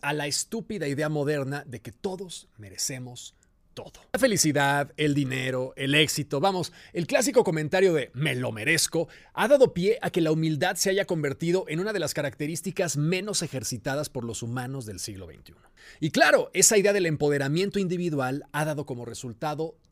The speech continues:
dos efectos devastadores. En primer lugar, la exigencia a nuestras parejas de que sean como nosotros queremos que sean porque nos lo merecemos.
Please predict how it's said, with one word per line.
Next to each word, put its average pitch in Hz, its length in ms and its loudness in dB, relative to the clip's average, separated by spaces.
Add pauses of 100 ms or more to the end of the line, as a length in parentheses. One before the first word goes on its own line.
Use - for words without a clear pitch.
(120)
dos 170 320 -2 (100)
efectos - 720 -14
devastadores. - 840 -14 (340)
En 156 100 -4
primer 220 280 4
lugar, 208 360 4
la 170 140 2
exigencia 170 880 -2
a 127 100 -10
nuestras 165 460 -6
parejas 131 480 -6
de 120 80 -8
que 117 140 -8
sean 156 320 -2
como 110 240 -12
nosotros 143 600 -10
queremos 110 440 -12
que 160 100 -10
sean 151 300 -8
porque 101 400 -14
nos 95 260 -14
lo 104 80 -12
merecemos. 101 640 -10